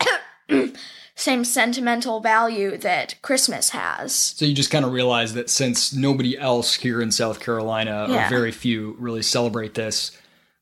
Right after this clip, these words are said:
Speaker 2: that it was hard to generate the same kind of sentiment and interest and depth.
Speaker 1: Exactly.
Speaker 2: Do you feel like you're, you're appropriating someone else's culture?
Speaker 1: <laughs> Um,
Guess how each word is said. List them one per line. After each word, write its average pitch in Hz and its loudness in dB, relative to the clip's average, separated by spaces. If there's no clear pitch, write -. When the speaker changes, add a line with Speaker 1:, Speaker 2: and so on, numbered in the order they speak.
Speaker 2:
that 127 0
it 135 -4
was 123 -6
hard 135 2
to 123 -4
generate 120 -2
the 127 -8
same 120 2
kind 113 -4
of 110 -10
sentiment 127 2
and 117 -2
interest 123 0
and 117 -2
depth. - 0
Speaker 1:
Exactly. 175 0
Speaker 2:
Do 131 0
you 123 4
feel 127 4
like 113 2
you're, 110 -2
you're 113 -2
appropriating 113 0
someone 107 -2
else's 107 -2
culture? 104 -4
Speaker 1:
<laughs> 294 4
Um, 247 2